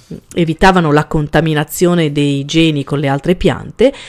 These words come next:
ma che contenevano quantità notevolmente più elevate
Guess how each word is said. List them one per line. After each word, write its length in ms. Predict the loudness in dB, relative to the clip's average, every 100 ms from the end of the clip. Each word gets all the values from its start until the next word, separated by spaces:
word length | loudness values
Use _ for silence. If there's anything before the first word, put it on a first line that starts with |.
| -16 -2
ma 200 | -2 4
che 240 | 2 2
contenevano 880 | -2 -4 0 2 4 2 0 0 0
quantità 600 | 0 -2 -4 0 0 0 -6
notevolmente 1120 | -4 0 4 4 4 2 2 0 -4 -8 -6
più 300 | 0 2 4
elevate 840 | 2 0 -2 -4 -10 2 4